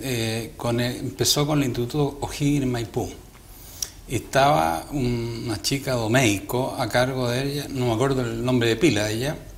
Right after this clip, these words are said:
pero, eh, estaba iniciándose esto y ya entiendo que ya van varios colegios que están bajo la tutoría del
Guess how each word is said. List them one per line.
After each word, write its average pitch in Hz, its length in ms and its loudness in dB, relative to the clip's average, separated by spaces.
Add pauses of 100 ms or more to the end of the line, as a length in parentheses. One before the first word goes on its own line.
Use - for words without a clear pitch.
(800)
pero, 143 360 4 (500)
eh, 127 320 0
estaba 156 360 8
iniciándose 127 1040 8 (100)
esto 131 280 0
y 127 140 2
ya 123 120 8
entiendo 139 440 4
que 117 140 2
ya 117 220 4
van 127 240 4
varios 135 260 4
colegios 127 480 0
que - 140 -4
están 127 260 0
bajo 135 220 -2
la 120 100 0
tutoría 117 560 0
del 104 420 -4